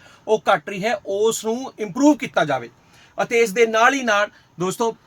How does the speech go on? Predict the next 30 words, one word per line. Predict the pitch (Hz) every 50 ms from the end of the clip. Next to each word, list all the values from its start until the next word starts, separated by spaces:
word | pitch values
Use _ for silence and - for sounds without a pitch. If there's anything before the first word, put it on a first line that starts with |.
| _ - 156
ਸੁਕੰਨਿਆ | - - 220 160 240 240 254 277 302 320
ਸਮ੍ਰਿਤੀ | 285 277 233 226 240 - 254 233 -
ਅਕਾਊਂਟ | - 214 220 233 220 147 - _ _ _
ਇੱਕ | 196 170 170 -
ਖਾਤਾ | - 180 165 - 233
ਵੀ | 240 262 -
ਖੋਲ੍ਹਿਆ | - 233 226 240 247 233
ਗਿਆ, | 233 233 233 226 - - -
ਜੋ | 262 285
ਕਿ | 302 311 294
ਦਸ | 165 - - 277 311 294
ਸਾਲ | - - 277 247 247
ਤੋਂ | 226 - 269 254 -
ਛੋਟੀ | - 330 339 - 339 285
ਲੜਕੀਆਂ | 226 233 226 - - 294 269 247
ਲਈ | 208 190 165
ਸੀ, | - - 135 113 - _ _ - - _ _
ਜਿਹਦੇ | 160 208 202 269
ਵਿੱਚ | 262 277 - -
rate | 208 185 196 220 - 269 254
of | - 240
interest | 208 175 202 226 254 240 - - _ _ _ _ _ _ _ - 220
normal | 240 277 330 349 339 330 302
ਐਫ | 240 196
ਡੀ | 170 185 226
ਆਰ | 214 190 185 175
ਡੀ | 165 214
ਤੋਂ | - 311 - 285
ਜ਼ਿਆਦਾ | 247 202 160 147 131
ਸੀ। | - -